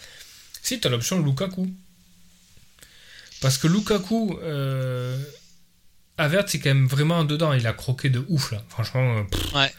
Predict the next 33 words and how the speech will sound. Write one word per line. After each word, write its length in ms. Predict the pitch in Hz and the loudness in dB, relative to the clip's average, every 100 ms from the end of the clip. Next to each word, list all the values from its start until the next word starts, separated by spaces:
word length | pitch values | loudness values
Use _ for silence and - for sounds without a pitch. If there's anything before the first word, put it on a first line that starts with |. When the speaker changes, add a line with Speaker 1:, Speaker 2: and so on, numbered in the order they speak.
| - | -10
Speaker 2:
ouais. 220 | 127 120 117 - - | -8 -8 -10 -12 -10
En 80 | 143 | -8
plus, 220 | 143 160 | -6 -4
il 60 | 185 | -2
a 40 | |
eu 120 | 139 139 | -2 -4
des 140 | 131 | -4
gestes 200 | 123 127 | -4 -6
d'humeur 320 | 123 123 127 | -10 -8 -8
et 40 | 120 | -6
tout. 120 | - | -2
Speaker 1:
Voilà. 280 | 123 113 98 - - | 0 0 -2 -10 -6
Et 80 | 143 | -2
donc, 340 | 131 170 175 | 2 0 0
euh, 340 | 156 151 143 160 | 0 2 2 2
et 140 | 151 135 | 0 2
t'as, 180 | 170 185 | 0 -2
et 120 | 196 135 | -6 -2
t'as 100 | 135 | 0
Lukaku 540 | 147 160 160 160 175 | 0 0 -2 -2 -4
qui 100 | - | 0
a 60 | 127 | 0
peut-être 460 | - 143 165 160 | 0 -2 -2 -2
un 80 | 143 | -2
bout 160 | 151 165 | 0 0
de 40 | |
match 260 | 151 151 - | 0 -2 -2
contre 380 | 135 131 127 | -4 -4 -4
les 100 | 123 123 | -2 0
Wolves 480 | 131 190 208 185 185 | 0 -2 -4 -8 -12
et 200 | - 160 | -6 -6
qui 120 | 135 131 | -4 -2
a 460 | 123 123 117 117 | 0 0 0 -2